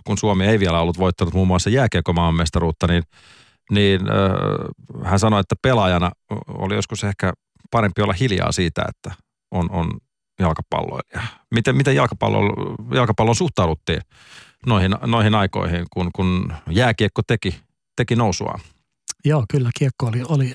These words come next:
Speaker 2: oli silloin jo vahva ja, ja, tota, varmaan siinä oltiin vähän tämmöisen pienen pikkuveljen asemassa. Mut että kyllähän pikkuhiljaa rupesi sitten, tota, yleisömäärät kasvamaan ja, ja, tota, sitten ehkä, olisiko ollut yhdeksänkymmentäluvun loppu, kun meillä oli, oli jo paljon yleisöä Olympiastadionalla ja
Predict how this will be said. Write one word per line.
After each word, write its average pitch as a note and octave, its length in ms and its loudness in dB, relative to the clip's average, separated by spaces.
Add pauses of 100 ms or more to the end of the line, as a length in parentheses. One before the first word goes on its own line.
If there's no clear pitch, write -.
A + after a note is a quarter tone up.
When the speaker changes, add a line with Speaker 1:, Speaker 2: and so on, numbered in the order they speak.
Speaker 2:
oli C3+ 120 2
silloin C3 320 2
jo B2+ 100 4
vahva B2 320 4
ja, G#2+ 260 -2
ja, A#2 140 -6
tota, A#2+ 320 -6
varmaan A#2+ 340 4
siinä B2 260 2
oltiin A#2+ 260 0
vähän A2 140 2
tämmöisen A#2 380 -4
pienen A#2+ 360 4
pikkuveljen A#2+ 520 2 (120)
asemassa. B2 540 0 (840)
Mut B2 140 2
että A#2 240 2
kyllähän C3+ 580 4 (100)
pikkuhiljaa D3 600 2
rupesi C3 300 -2
sitten, C3 320 -2
tota, B2+ 340 0
yleisömäärät B2+ 600 2
kasvamaan A#2+ 640 2
ja, A2+ 140 2 (220)
ja, B2 140 -4
tota, B2 280 -2
sitten B2+ 320 0
ehkä, - 200 0
olisiko - 600 -4
ollut C#3 120 6
yhdeksänkymmentäluvun C3 580 2
loppu, - 440 -2 (480)
kun A#2 180 0
meillä G#2+ 220 -2
oli, G#2+ 160 -6 (240)
oli A#2 120 2
jo A#2 140 0
paljon A2 320 0
yleisöä A2 420 -2
Olympiastadionalla G#2+ 920 -2
ja G#2+ 200 -4